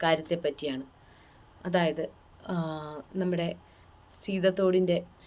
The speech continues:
ആ, ഞങ്ങളിങ്ങനെയൊക്കെയാണ് എന്ന് പറയുന്നൊരു ചാനലുണ്ടല്ലോ, നമ്മുടെ ദീപ്തി ടീച്ചറിൻ്റെ. ഉം, ആ ഒരു ചാനലിലെ വന്ന വീഡിയോയും അതിന് എതിരെ വന്ന കുറച്ച് റിയാക്ഷൻസും, ആ, ഒക്കെയാണ് ഞാനിവിടെ പറയാൻ പോകുന്നത്.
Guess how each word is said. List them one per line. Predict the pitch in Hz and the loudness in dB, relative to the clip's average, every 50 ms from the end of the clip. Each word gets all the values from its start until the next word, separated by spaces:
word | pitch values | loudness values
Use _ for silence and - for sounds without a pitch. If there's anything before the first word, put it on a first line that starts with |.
| - - - - - - - - - - | -20 -20 -20 -20 -20 -20 -20 -18 -12 -8
ആ, | 165 165 160 | -6 -4 -4
ഞങ്ങളിങ്ങനെയൊക്കെയാണ് | 160 165 165 160 165 175 185 196 190 185 175 175 190 185 175 175 180 185 165 156 147 147 151 151 - - - - - - - - - - - - | -2 -2 0 0 2 2 2 2 2 2 2 4 4 2 2 2 2 0 0 0 -2 -6 -8 -10 -12 -16 -20 -20 -20 -20 -20 -20 -20 -10 -4 0
എന്ന് | 175 190 190 | 2 2 4
പറയുന്നൊരു | 190 190 180 175 175 175 180 175 170 | 4 4 4 4 2 4 2 2 2
ചാനലുണ്ടല്ലോ, | 170 - 190 165 156 151 156 156 160 165 160 139 139 139 139 139 139 - - - | 0 0 0 0 0 0 0 0 0 -2 -2 -2 -2 -2 -2 -4 -6 -8 -12 -10
നമ്മുടെ | 156 160 156 165 | -6 -4 -2 -2
ദീപ്തി | 160 160 160 160 160 156 - - 180 | -4 -4 -6 -8 -8 -8 -6 -6 -4
ടീച്ചറിൻ്റെ. | 175 170 160 143 - 151 143 139 135 135 131 - - - - - - - - - - - - - - | -4 -4 -4 -2 -2 -2 0 -2 -2 -4 -6 -8 -12 -20 -20 -20 -20 -20 -20 -20 -20 -20 -20 -14 -10
ഉം, | 160 151 143 139 135 135 127 - - - - - - - - - - - - - - - - | -8 -6 -4 -2 -2 -2 -4 -6 -10 -16 -20 -20 -20 -20 -20 -20 -20 -20 -20 -20 -18 -8 -4
ആ | 165 170 | 0 0
ഒരു | 165 160 180 | 0 0 0
ചാനലിലെ | 175 - 190 160 156 156 156 151 156 156 156 160 180 - - - 147 | 0 0 2 0 0 -2 -4 -6 -6 -2 0 0 0 -2 -4 -8 -8
വന്ന | 156 151 151 160 | -6 -4 -2 -2
വീഡിയോയും | 160 160 160 151 143 151 151 147 147 156 165 - - | 0 0 0 -2 2 2 4 4 2 2 -2 -2 0
അതിന് | 170 160 151 156 160 175 190 185 - - - | -2 0 0 0 0 2 0 0 -2 -8 -6
എതിരെ | - 156 151 - 170 170 180 180 - - | -4 -2 0 0 0 2 2 0 0 0
വന്ന | 170 156 151 147 156 156 - - - - - - - - | 0 0 0 0 -4 -4 -6 -8 -14 -20 -20 -20 -14 -10
കുറച്ച് | - 165 175 - - - 208 - - - - 156 165 160 | -10 -8 -6 -2 0 0 0 -2 -4 -6 -2 -2 0 2
റിയാക്ഷൻസും, | 160 151 151 147 - - - 151 151 151 - - 165 175 175 175 - - - - - - - - - - - | 2 2 0 0 -2 -6 -8 -6 -6 -4 -4 -4 -4 -6 -8 -10 -18 -20 -20 -20 -20 -20 -20 -20 -20 -14 -10
ആ, | 156 156 151 147 147 147 - 180 | -6 -4 -4 -4 -4 -2 -2 -2
ഒക്കെയാണ് | 180 180 - 208 202 180 151 143 151 - - - | -2 2 4 6 6 6 6 4 2 -2 -4 -6
ഞാനിവിടെ | 175 165 156 156 160 156 147 156 - - | -4 -4 -2 -2 -2 -4 -4 -6 -6 -6
പറയാൻ | 156 143 139 139 143 143 | -4 -4 -4 -6 -6 -8
പോകുന്നത്. | 135 135 135 135 131 131 127 | -10 -10 -10 -10 -10 -10 -12